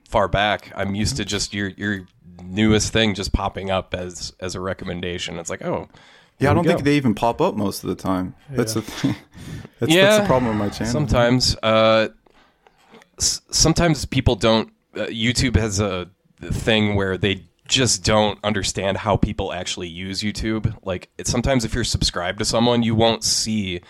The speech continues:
Speaker 1: their video recommended for frickin' months.
Speaker 2: Yeah, that's the thing. That's exactly the problem. And it, it seems odd how they choose how that works. I mean, there's all sorts of, like, weird political reasons that we don't need to get into. I think I'm
Speaker 1: Yeah.
Speaker 2: totally separate from that, so I really don't understand,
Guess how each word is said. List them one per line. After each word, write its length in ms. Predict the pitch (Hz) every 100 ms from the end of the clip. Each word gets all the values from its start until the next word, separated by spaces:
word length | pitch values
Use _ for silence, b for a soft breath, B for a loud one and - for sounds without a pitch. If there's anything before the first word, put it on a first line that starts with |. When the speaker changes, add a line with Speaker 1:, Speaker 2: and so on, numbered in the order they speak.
| b b b
Speaker 1:
their 180 | 110 107
video 340 | 95 107 98
recommended 680 | 95 104 104 98 98 87 85
for 260 | - 85 85 -
frickin' 360 | - 123 98
months. 580 | 82 92 95 - - - - b b
Speaker 2:
Yeah, 200 | 139 170
that's 220 | 117 135
the 80 | 131
thing. 380 | - 139 107 98
That's 200 | 117 117
exactly 400 | 101 107 113 107
the 80 | 98
problem. 500 | - 113 104 101 -
And 140 | 131 135
it, 120 | 120
it 260 | 131 -
seems 280 | - 151 107 92 -
odd 240 | 110 123
how 120 | 107
they 140 | 104 101
choose 340 | - 107 104
how 80 | 104
that 160 | 98 95
works. 320 | 107 104 -
I 40 | 135
mean, 160 | 139
there's 180 | 139 131
all 180 | 139 127
sorts 320 | - 127 -
of, 100 | 107
like, 200 | 101 101
weird 400 | 104 101 101 - _ _ _
political 480 | - 107 107 107 117
reasons 380 | 104 107 107 101
that 120 | 101
we 80 | 101
don't 140 | 104
need 120 | 107
to 60 | 107
get 180 | 104 104
into. 300 | 101 - 101 -
I 140 | 123
think 240 | 147 143 127
I'm 120 | 117
Speaker 1:
Yeah. 100 | 104
Speaker 2:
totally 260 | 127 131 110
separate 500 | - - 104 127 127
from 140 | 127
that, 180 | 127 131
so 100 | -
I 40 | 117
really 260 | 110 113
don't 160 | 107 107
understand, 560 | 104 98 - 101 98